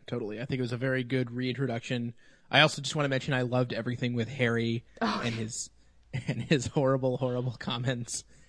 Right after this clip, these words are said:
Speaker 2: Yeah.
Speaker 1: and his deep, deep shame.
Speaker 2: Yeah.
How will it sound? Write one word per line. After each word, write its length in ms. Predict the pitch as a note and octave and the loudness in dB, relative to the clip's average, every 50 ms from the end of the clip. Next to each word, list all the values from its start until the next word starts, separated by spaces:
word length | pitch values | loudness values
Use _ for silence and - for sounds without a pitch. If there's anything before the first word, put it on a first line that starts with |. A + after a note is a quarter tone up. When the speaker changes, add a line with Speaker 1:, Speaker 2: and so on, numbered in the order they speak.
| - | -16
Speaker 2:
Yeah. 140 | - F3 F#3 B2 | -10 -6 -2 0
Speaker 1:
and 80 | C3+ | 0
his 240 | C3 B2 A#2+ B2+ - - - - - - - - C3+ | 0 -2 -4 -8 -12 -16 -20 -20 -20 -20 -18 -16 -4
deep, 360 | B2 - E3 E3+ E3 - - - | 2 4 6 6 6 4 0 0
deep 240 | C#3+ B2+ B2 - | 0 0 0 0
shame. 440 | - - - - - B2 G#2 - A2+ - - - - - - | -4 -6 -6 -6 -4 -6 -6 -6 -6 -10 -12 -16 -10 0 2
Speaker 2:
Yeah. 180 | A#3+ A#3+ G#3+ | 4 4 4